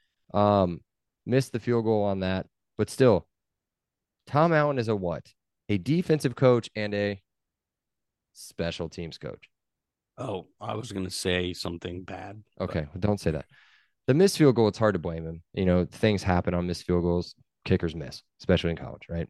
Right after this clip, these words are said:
Speaker 1: The big kickoff returns can't happen. They're happening more often probably
Speaker 2: All the
Speaker 1: this year
Speaker 2: time.
Speaker 1: than I've seen
Speaker 2: All the time.
Speaker 1: in a long time. And the muff punt, that's two in two games. What?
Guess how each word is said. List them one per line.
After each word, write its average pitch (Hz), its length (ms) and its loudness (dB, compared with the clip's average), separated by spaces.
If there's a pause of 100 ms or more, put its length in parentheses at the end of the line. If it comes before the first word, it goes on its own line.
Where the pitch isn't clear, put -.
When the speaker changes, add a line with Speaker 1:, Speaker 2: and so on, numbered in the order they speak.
(580)
Speaker 1:
The 113 60 0
big 165 180 4
kickoff 131 340 4
returns 90 300 -2
can't 82 180 -2
happen. 76 180 -6 (160)
They're 113 140 6
happening 117 540 2 (600)
more 92 320 0
often 107 400 0
probably 101 320 2
Speaker 2:
All 135 60 6
the 123 60 6
Speaker 1:
this 104 120 0
year 117 100 2
Speaker 2:
time. 110 60 0
Speaker 1:
than 101 120 0
I've 90 160 -2
seen 90 580 -4
Speaker 2:
All 120 240 6
the 90 120 -8
time. - 80 -10
Speaker 1:
in 92 60 -6
a 85 80 -2
long 95 280 0
time. 80 340 0 (640)
And 120 100 0
the 131 60 2
muff 147 180 2
punt, 139 260 -6
that's - 220 -8
two 135 380 0
in 101 100 -4
two 117 220 -4
games. 92 520 -8 (1300)
What? - 340 -2